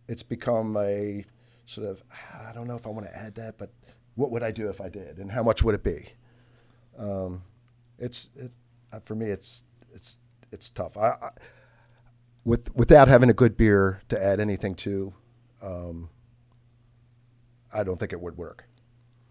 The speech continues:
You have to have a quality ingredients and base before you even think about adding extra hops or doing anything with it,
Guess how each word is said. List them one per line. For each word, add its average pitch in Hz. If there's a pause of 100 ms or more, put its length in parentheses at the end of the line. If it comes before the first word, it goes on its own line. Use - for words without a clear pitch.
(320)
You 98
have 95
to 95
have 92
a 87
quality 87 (800)
ingredients 90
and 85 (560)
base - (760)
before 95
you 90
even 85
think 87
about 87
adding 85
extra 85
hops 82
or 82 (100)
doing 92
anything 87
with 80
it, 85